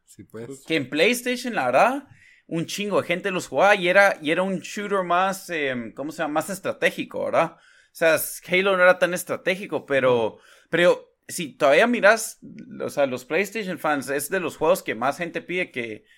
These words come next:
Speaker 2: que Sony haga otra vez, em, la franquicia de SOCOM, entonces, eh, y tal vez una mención también para fifa dos mil dos, que lo jugamos hasta la muerte.
Speaker 1: Ah, sí, chucha. Dos mil uno y dos mil dos.
Speaker 2: Cabal.
Speaker 1: Dos mil uno que metía los goles de chilena.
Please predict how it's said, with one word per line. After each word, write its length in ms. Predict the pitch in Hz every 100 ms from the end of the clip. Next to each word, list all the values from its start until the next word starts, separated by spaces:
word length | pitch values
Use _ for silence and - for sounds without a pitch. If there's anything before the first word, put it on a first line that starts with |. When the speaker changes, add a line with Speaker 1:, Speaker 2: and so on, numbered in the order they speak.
| _
Speaker 2:
que 380 | - 135 120 107
Sony 420 | - 147 170 156 135
haga 200 | 147 151
otra 260 | 147 127
vez, 420 | 135 196 220 - _ _ _ _ _
em, 500 | 127 127 123 113 110
la 120 | 113
franquicia 420 | 110 117 - 165
de 80 | 151
SOCOM, 500 | - 156 190 202 151
entonces, 880 | 120 - 135 147 165 143 123 - _ _ _ _ _ - -
eh, 340 | 120 120 113
y 220 | - 165 -
tal 160 | 143
vez 140 | 147 185
una 160 | 185
mención 400 | 180 127 135 151
también 280 | 160 147 165
para 200 | 156 117
fifa 300 | - 143 165
dos 200 | 131 107
mil 200 | 123 120
dos, 220 | 139 156
que 120 | - 120
lo 100 | 107
jugamos 460 | 110 123 151 -
hasta 220 | 117 -
la 120 | 101 98
muerte. 480 | 131 180 - 123 92
Speaker 1:
Ah, 140 | 156
sí, 420 | - 117 117 127 _ _
chucha. 400 | 131 - 101 - _ _ -
Dos 160 | 120
mil 220 | 135 165 196
uno 320 | 277 320 262
y 60 |
dos 200 | 131 110
mil 280 | 101 151 135
dos. 320 | 120 190 139
Speaker 2:
Cabal. 440 | - 123 120 147 160
Speaker 1:
Dos 60 |
mil 100 | 156
uno 200 | 180 208
que 100 | -
metía 260 | 131 113 147
los 140 | 135
goles 220 | 113 151 147
de 80 |
chilena. 420 | - 113 147 151